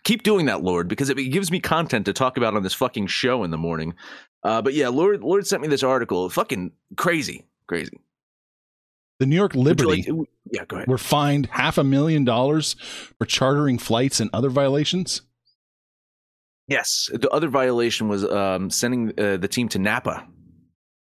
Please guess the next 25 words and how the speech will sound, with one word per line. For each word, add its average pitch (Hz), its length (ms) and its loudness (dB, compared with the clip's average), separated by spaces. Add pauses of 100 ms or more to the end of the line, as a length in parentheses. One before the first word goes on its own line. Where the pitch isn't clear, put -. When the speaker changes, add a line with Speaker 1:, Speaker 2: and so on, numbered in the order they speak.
(540)
Speaker 1:
To 92 80 -6
Napa, - 400 -6 (360)
yeah. 90 200 -4 (400)
Uh, 139 60 -10 (140)
apparently, 156 880 2
uh, 135 540 0
the 120 100 0
collective 135 380 -2
bargaining 123 440 0
agreement 110 500 -2
for 110 160 -2
the 92 100 -4
W 90 300 -2
N 87 100 -2
B 87 160 -2
A 82 60 -4
says 90 240 -2
that 101 120 -2
you 110 120 -2
cannot 101 500 -2
charter 87 400 -2
flights 82 320 -2
for - 140 -4
your 90 120 -2
team 151 400 -2